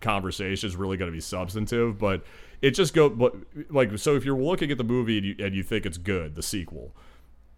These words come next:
you have to realize, and then, like, they, they dedicated the movie to Tony Scott,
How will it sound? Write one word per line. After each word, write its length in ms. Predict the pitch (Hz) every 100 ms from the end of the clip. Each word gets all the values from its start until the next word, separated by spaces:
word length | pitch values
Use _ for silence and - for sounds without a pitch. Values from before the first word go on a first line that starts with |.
| -
you 160 | 123 127
have 100 | 147
to 80 | 120
realize, 400 | 113 131 120 -
and 160 | 120 123
then, 200 | 120 113
like, 240 | 110 101 85 95
they, 220 | 117 113
they 220 | 101 117
dedicated 580 | 98 131 135 113 113 98
the 80 | 92
movie 300 | 101 113 95
to 80 | 80
Tony 280 | 92 78 76
Scott, 360 | - 67 -